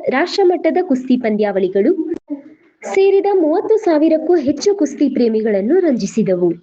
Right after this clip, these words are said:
ಸಂಸ್ಥೆಯ ಮಾಜಿ ಚೇರ್ಮನ್ ಹಾಗೂ ಕುಸ್ತಿ ಪೈಲ್ವಾನರು ಆದ ದಿವಂಗತ ಬಸಪ್ಪ ಕುಡುಸೋಮನ್ನವರ್, ದಿವಂಗತ ಗಂಗಪ್ಪ ಬೋಳನ್ನವರ್ ಮಾರ್ಗದರ್ಶನದಲ್ಲಿ ಪ್ರತಿ ವರ್ಷ ಪದ್ಧತಿಯಂತೆ ಇವರು ಹಾಕಿಕೊಟ್ಟ ಮಾರ್ಗದರ್ಶನದಲ್ಲಿ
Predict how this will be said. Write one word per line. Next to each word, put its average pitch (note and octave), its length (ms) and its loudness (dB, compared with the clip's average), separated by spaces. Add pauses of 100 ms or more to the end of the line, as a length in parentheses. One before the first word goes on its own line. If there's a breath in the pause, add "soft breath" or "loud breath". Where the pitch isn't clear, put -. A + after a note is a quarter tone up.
(920 loud breath)
ಸಂಸ್ಥೆಯ F#4+ 520 2
ಮಾಜಿ C4+ 320 0
ಚೇರ್ಮನ್ C4+ 480 2
ಹಾಗೂ A#3 320 0
ಕುಸ್ತಿ C4+ 340 0
ಪೈಲ್ವಾನರು A#3+ 680 -2
ಆದ G3+ 260 -6 (680 loud breath)
ದಿವಂಗತ F#4+ 480 0
ಬಸಪ್ಪ F4+ 420 -2 (120)
ಕುಡುಸೋಮನ್ನವರ್, A3+ 840 0 (500 soft breath)
ದಿವಂಗತ F#4 440 0
ಗಂಗಪ್ಪ E4+ 420 0 (100)
ಬೋಳನ್ನವರ್ C4 580 0
ಮಾರ್ಗದರ್ಶನದಲ್ಲಿ G#3 1300 -2 (300 soft breath)
ಪ್ರತಿ F4+ 300 0
ವರ್ಷ G#4 300 -2
ಪದ್ಧತಿಯಂತೆ A#3+ 680 0
ಇವರು B3 420 0
ಹಾಕಿಕೊಟ್ಟ E4 680 -2
ಮಾರ್ಗದರ್ಶನದಲ್ಲಿ G#3 1080 0